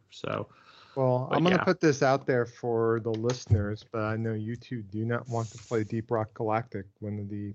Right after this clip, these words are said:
Speaker 2: PlayStation Plus
Speaker 1: I
Speaker 2: kicks
Speaker 1: never
Speaker 2: this month.
Speaker 1: said that. I'll play
Speaker 2: No.
Speaker 1: it. I just wasn't into playing it when we, when we were doing it.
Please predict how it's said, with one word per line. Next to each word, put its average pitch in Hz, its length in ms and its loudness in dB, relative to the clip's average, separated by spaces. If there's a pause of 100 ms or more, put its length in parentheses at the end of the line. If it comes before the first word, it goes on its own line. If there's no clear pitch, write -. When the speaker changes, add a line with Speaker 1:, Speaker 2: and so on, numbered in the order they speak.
Speaker 2:
PlayStation 110 540 -6
Plus 120 220 -2
Speaker 1:
I - 180 8
Speaker 2:
kicks 208 120 6
Speaker 1:
never 147 260 8
Speaker 2:
this 143 80 -2
month. 160 120 2
Speaker 1:
said 120 280 6 (140)
that. 117 680 -2
I'll 147 220 -6 (160)
play 127 220 0
Speaker 2:
No. 165 60 -2
Speaker 1:
it. 101 240 -4 (100)
I 107 100 -12 (140)
just - 160 -20
wasn't 127 420 -8
into 127 220 -10
playing 135 400 -4
it 147 180 -4
when 131 220 -6
we, 139 200 -8 (440)
when 139 180 2
we 147 140 2
were 156 180 2
doing 151 380 -2
it. - 160 -16